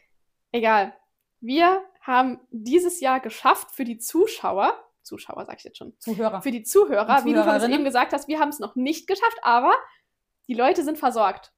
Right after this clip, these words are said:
Speaker 1: bis zum Ende des Jahres.
Speaker 2: Ja, aber jetzt, wo du gerade Zuhörer gesagt hast, wir haben männliche Zuhörer.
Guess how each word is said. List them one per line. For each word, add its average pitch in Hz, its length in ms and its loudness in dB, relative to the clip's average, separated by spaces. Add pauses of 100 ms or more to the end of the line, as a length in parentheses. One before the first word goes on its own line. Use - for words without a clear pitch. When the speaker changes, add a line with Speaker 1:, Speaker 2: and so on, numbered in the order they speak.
Speaker 1:
bis 330 260 0
zum - 140 -6
Ende 247 180 -2
des 240 140 -8
Jahres. 202 420 -4
Speaker 2:
Ja, 247 180 4 (600)
aber 269 180 6
jetzt, 240 160 8
wo 240 60 -2
du 233 60 -2
gerade 208 200 0
Zuhörer 262 380 2
gesagt 185 340 -4
hast, - 220 2 (560)
wir 214 180 -4
haben 494 220 4
männliche 254 440 2
Zuhörer. 196 720 0